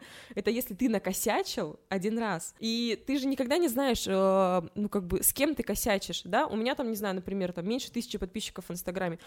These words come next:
при этом у меня очень широкие социальные круги в офлайн жизни.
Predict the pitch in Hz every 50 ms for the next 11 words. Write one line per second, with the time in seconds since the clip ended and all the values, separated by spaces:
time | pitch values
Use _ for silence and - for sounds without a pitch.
0 | - - - - 240 269 - 262 220 220 208 208 220 247 - - 214 196 - 214
1 | 208 233 247 - 202 - - 180 - 220 202 208 202 190 175 175 - 190 185 170
2 | 220 254 285 247 - 185 180 196 - 190 180 - 202 - - 220 214 202 190 185
3 | 185 180 208 202 185 180 160